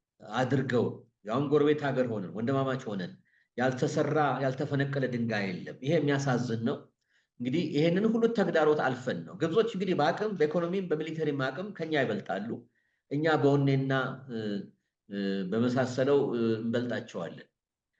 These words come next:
በተባበሩት መንግስታት በተለይ ኢትዮጵያን በተመለከተ ለብዙ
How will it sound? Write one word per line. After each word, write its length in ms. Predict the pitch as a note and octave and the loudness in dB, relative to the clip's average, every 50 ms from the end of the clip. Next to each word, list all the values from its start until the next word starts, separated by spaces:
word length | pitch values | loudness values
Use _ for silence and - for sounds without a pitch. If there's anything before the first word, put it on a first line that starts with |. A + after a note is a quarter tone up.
| _ - | _ -8
በተባበሩት 500 | - - D3+ D#3+ D#3+ D#3 E3+ F#3 F3+ - D3 | -4 0 2 2 2 2 2 0 0 0 0
መንግስታት 540 | C#3+ C3+ B2+ A#2 A#2+ - - - F#2 F2 - | 0 2 2 2 0 -2 -2 -4 -6 -4 -4
በተለይ 400 | - A2 - - A2+ F#2+ F2+ D#2+ - - - _ _ _ _ _ _ _ _ _ - | -4 -4 -4 -2 -2 -2 -2 -4 -6 -10 -14 _ _ _ _ _ _ _ _ _ -10
ኢትዮጵያን 480 | - - C3 C3 C3 D3+ D#3 D#3 D#3 - D#3 B2+ B2 B2+ | -2 0 0 0 2 2 2 2 2 2 0 -2 -2 -2
በተመለከተ 600 | C3+ C3 D3+ C#3+ C#3 C#3+ C#3 C#3 - D3 C#3 - C#3+ B2+ A#2+ A#2 - - A#2+ | -2 0 0 0 0 0 0 0 0 -2 0 0 0 0 0 0 -4 -6 -2
ለብዙ 380 | A#2 A#2+ C3+ C#3 C#3 E3 E3 | 0 2 2 2 2 0 0